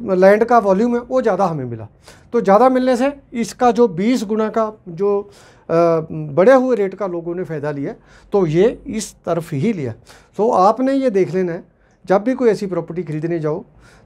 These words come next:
तो आपने सबसे पहले यही देखना है कि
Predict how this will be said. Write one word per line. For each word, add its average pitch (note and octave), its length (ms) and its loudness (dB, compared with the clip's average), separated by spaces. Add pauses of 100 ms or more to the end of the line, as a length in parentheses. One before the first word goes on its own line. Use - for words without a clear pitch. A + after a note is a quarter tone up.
तो G3 120 2
आपने F#3 840 0
सबसे A#3 500 -4
पहले D3+ 520 -2
यही E3 460 -4
देखना D3+ 360 -6
है F3 140 -2
कि F#3+ 380 0